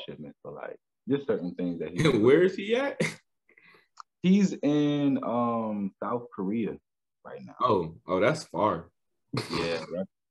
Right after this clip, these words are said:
Speaker 1: Yeah, it's, it's out there, out there. <laughs>
Speaker 2: That's far, bro.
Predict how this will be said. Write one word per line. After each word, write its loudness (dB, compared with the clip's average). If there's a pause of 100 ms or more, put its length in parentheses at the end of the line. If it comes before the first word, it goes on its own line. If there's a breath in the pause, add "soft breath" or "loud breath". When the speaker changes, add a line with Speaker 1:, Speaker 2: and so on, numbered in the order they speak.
(140)
Speaker 1:
Yeah, -2
it's, -2 (240)
it's -10
out -2
there, -2
out 2
there. 4 (520)
<laughs> -
Speaker 2:
That's 4
far, 4
bro. 2